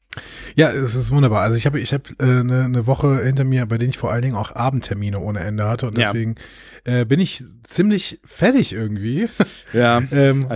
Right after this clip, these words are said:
Speaker 2: feel
Speaker 1: kann
Speaker 2: you.
Speaker 1: da nicht mehr so richtig mitreden, aber, ähm, das, das wird jetzt, äh, wesentlich besser werden. Das heißt, so langsam kann ich mich auch da abends vielleicht so ein bisschen mehr in Weihnachtsstimmung geben. Und ich will sogar, du weißt, ich bin nicht der große Weihnachtsmarkt-Fan, aber ich werde, äh, mich, äh, am morgigen Tag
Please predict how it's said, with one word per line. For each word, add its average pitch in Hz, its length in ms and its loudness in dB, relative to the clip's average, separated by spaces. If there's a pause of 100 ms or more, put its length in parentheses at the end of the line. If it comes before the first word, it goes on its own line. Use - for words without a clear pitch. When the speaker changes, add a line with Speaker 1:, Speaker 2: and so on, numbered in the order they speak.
Speaker 2:
feel - 120 2
Speaker 1:
kann 160 80 4
Speaker 2:
you. 156 40 2
Speaker 1:
da 165 140 4
nicht 190 180 -4
mehr 175 80 0
so 160 60 0
richtig 175 260 -2
mitreden, 175 360 0
aber, 143 380 2
ähm, 139 220 2
das, 131 200 0
das - 240 -2
wird 151 200 0
jetzt, 143 300 2
äh, 131 220 0
wesentlich 139 340 4
besser 143 260 2
werden. 139 240 4
Das - 140 0
heißt, 127 260 2
so 127 160 4
langsam 135 420 4
kann 131 160 2
ich 123 140 -2
mich 110 100 -4
auch 110 160 -4
da 120 360 2
abends 117 360 0
vielleicht 101 300 -4
so 104 80 -4
ein 95 80 -6
bisschen 104 240 -4
mehr 98 100 -2
in 92 60 -4
Weihnachtsstimmung 98 600 -2 (300)
geben. 104 220 0 (240)
Und 131 100 6
ich - 160 4
will 175 160 8
sogar, 147 380 6
du 127 100 0
weißt, 139 240 6
ich 127 80 -2
bin 143 140 2
nicht 139 160 2
der 120 80 2
große 127 260 2
Weihnachtsmarkt-Fan, 123 640 2
aber 107 160 0
ich 101 140 0
werde, 117 380 2
äh, 104 40 -2
mich, 107 320 -4
äh, 107 220 2
am 104 640 -4
morgigen 143 720 4
Tag 98 440 -2